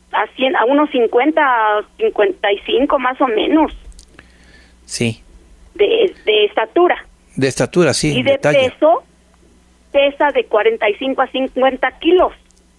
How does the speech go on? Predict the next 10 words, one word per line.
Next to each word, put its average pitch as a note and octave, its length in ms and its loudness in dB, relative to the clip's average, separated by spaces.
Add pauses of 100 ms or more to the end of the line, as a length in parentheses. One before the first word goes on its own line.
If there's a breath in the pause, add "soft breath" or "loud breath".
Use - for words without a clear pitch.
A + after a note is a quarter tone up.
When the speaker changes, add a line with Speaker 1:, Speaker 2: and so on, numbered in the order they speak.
(760 soft breath)
Speaker 2:
Sí, - 260 -6
está - 220 -4
bajo. G#2 360 -8 (160)
Speaker 1:
Está - 260 -2
muy D#4+ 260 4
bajo, D#4+ 520 0
doctor. A3 320 0
Speaker 2:
Vamos - 180 -2
a B2 40 -2
fortalecerlo. A2 840 -4